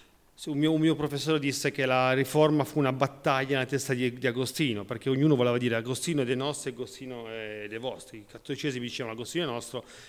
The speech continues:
i riformati dicevano: "No, che Agostino è nostro". Io penso che il co-, Agostino, eh, insomma, a mio modesto parere, la riforma, la, la riforma ha preso quello che aveva, i concetti biblici che Agostino ha ripreso, li ha portati poi, li ha fatti suoi.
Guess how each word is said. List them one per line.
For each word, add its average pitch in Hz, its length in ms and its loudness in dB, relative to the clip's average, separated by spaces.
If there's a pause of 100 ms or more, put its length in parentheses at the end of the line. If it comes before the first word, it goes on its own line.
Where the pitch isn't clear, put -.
i 131 100 -6
riformati 131 460 -6
dicevano: 131 380 -10
"No, 117 100 -10
che - 100 -16
Agostino 120 380 -8
è 120 40 -6
nostro". - 380 -10 (720)
Io 139 160 -2
penso 123 420 -4
che 120 300 -6
il 131 100 -12
co-, - 140 -10
Agostino, 139 640 0 (680)
eh, 131 340 -10
insomma, 120 340 -12 (460)
a 139 100 0
mio 156 140 8
modesto 156 320 4
parere, 143 240 4
la 135 100 4
riforma, 139 540 0
la, 139 200 -4
la 143 140 -4
riforma 147 380 0
ha 123 40 0
preso 156 440 0
quello 139 160 0
che 139 100 -6
aveva, 131 240 0 (240)
i 170 100 -18
concetti 147 440 -8
biblici 117 500 -8
che - 80 -16
Agostino 113 460 -10
ha - 20 -4
ripreso, 104 440 -8
li 98 80 -10
ha 95 60 -10
portati 107 480 -10
poi, 98 400 -10
li 95 60 -14
ha 95 60 -14
fatti 101 240 -16
suoi. 117 300 -4